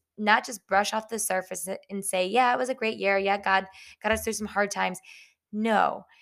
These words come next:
if I <laughs> really dig a little deeper,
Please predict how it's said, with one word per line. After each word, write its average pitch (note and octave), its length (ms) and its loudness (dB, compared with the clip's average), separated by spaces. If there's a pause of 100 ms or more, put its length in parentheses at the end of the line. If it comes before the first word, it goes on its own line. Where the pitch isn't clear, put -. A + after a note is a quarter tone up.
(140)
if A3 120 -2
I C4+ 80 6
<laughs> A3+ 160 0
really B3+ 520 2 (240)
dig A#3+ 200 0
a A3 40 -2
little G#3 220 -2
deeper, F#3+ 580 -2